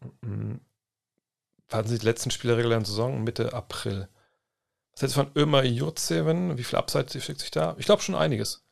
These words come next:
Ähm, allerdings muss er, äh, natürlich, ne, arbeiten, aber er ist an Miami genau an der richtigen Stelle. Welche Mannschaft macht dir am meisten,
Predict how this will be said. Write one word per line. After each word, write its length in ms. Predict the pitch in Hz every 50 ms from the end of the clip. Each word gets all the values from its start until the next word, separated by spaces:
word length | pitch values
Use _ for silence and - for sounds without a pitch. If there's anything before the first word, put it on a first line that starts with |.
| _ _
Ähm, 480 | - 110 110 107 110 110 113 113 113 -
allerdings 400 | - - 110 113 117 123 117 -
muss 240 | 123 120 131 - -
er, 1400 | - - 117 110 110 110 107 107 104 104 101 - - - 104 98 98 98 101 101 101 104 101 101 104 - - -
äh, 40 | 110
natürlich, 480 | 110 107 - - 127 113 - - - _ _ _ _ _ _ _ _ _ _ _ _ - - - - - - - - - - - _ _ -
ne, 160 | 120 117 -
arbeiten, 340 | 113 113 - - - - -
aber 140 | 110 107 110
er 80 | 110
ist 100 | 110 -
an 100 | 113 110
Miami 360 | 107 104 104 104 104 104 101
genau 200 | 98 101 98 98
an 60 | 101 98
der 80 | 95
richtigen 300 | 95 92 - - - 101
Stelle. 280 | - - - 110 104 95 - _ _ _ _ _ _ _ _ _ _ _ _ _ _ _ _ _ _ _ _ _ _ _ _ _ _ _ _ _ _ _ _ _ _ _ _
Welche 120 | 123 135
Mannschaft 300 | 139 147 143 160 139 -
macht 260 | 135 131 135 - - -
dir 80 | 139
am 160 | 117 110 107
meisten, 460 | 104 107 143 156 - - - 147 139